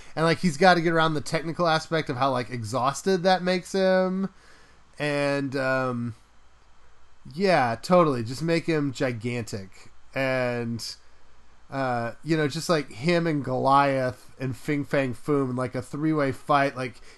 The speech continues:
using skyscrapers to beat each other over the head. I mean, you know,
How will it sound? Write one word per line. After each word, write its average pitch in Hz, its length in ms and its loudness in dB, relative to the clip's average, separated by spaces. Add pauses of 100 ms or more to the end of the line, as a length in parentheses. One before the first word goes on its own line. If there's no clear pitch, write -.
using 160 360 4
skyscrapers 151 1000 0
to 135 80 -4
beat 135 280 0
each 143 180 -2
other 135 240 0
over 131 180 -2
the 123 140 -4
head. 131 480 -4 (720)
I 135 100 -4
mean, 135 460 -2 (880)
you 196 160 4
know, 147 300 4